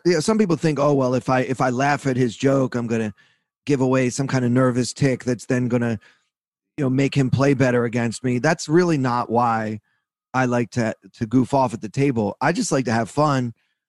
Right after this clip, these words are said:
as often as possible. I mean, I'll make jokes at the grocery store. I don't care. So, uh, but yeah, I find that it helps me stay engaged if I can have a stimulating conversation with, with my opponents,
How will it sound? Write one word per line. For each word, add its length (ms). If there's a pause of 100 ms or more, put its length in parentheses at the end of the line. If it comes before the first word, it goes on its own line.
(560)
as 180
often 320
as 120
possible. 500
I 100
mean, 160
I'll 240
make 220
jokes 320
at 120
the 60
grocery 380
store. 400
I 120
don't 200
care. 400 (500)
So, 420 (580)
uh, 420 (1080)
but 120
yeah, 160
I 100
find 280
that 100
it 100
helps 220
me 80
stay 340
engaged 460
if 120
I 120
can 260 (560)
have 140
a 40
stimulating 500
conversation 840
with, 300 (300)
with 160
my 140
opponents, 680